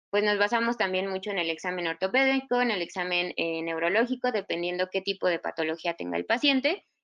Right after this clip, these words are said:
Y nosotros también vemos, pues, la claudicación, en qué articulaciones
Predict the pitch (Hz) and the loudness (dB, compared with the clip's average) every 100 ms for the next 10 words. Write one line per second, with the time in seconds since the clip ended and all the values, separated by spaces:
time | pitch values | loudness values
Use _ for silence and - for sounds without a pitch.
0 | _ 196 202 202 214 220 220 185 180 185 | _ -4 -2 -2 0 0 2 0 0 0
1 | 175 170 - 160 160 160 160 165 170 196 | -2 -2 -4 -4 -4 0 0 0 0 0
2 | 247 240 240 240 - 175 175 185 180 175 | 4 4 4 2 0 -2 0 2 4 4
3 | 170 170 170 165 160 160 170 165 | 2 0 -6 -2 -2 -2 -6 -6